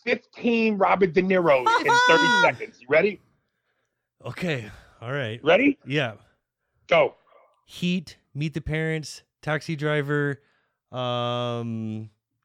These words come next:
Speaker 2: I like how that's where you start.
Speaker 3: <laughs> No.
Speaker 2: <laughs> I'm sorry, keep going.
Speaker 3: <laughs> You distracted
Speaker 1: You got twenty
Speaker 3: me.
Speaker 1: seconds
Speaker 3: Shit, you
Speaker 1: left.
Speaker 3: threw me off.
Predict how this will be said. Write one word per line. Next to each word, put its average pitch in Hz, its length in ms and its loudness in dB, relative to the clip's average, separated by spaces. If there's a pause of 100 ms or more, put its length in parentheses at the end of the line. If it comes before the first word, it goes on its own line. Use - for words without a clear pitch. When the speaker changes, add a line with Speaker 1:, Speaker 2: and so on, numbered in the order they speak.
(340)
Speaker 2:
I - 40 -20
like 208 100 -20
how 233 80 -18
that's 190 200 -16
where 190 80 -14
you 185 80 -14
start. - 440 -14
Speaker 3:
<laughs> - 200 0
No. 240 960 4
Speaker 2:
<laughs> - 40 -8
I'm 330 120 2
sorry, 311 360 2
keep - 100 -2
going. 262 340 2
Speaker 3:
<laughs> 277 520 0 (420)
You 175 100 -2
distracted 175 340 2
Speaker 1:
You 151 60 4
got 165 40 -4
twenty 202 200 4
Speaker 3:
me. - 40 -2
Speaker 1:
seconds 226 140 2
Speaker 3:
Shit, 226 100 4
you 196 80 4
Speaker 1:
left. 208 140 6
Speaker 3:
threw 269 120 4
me 262 120 4
off. 170 320 2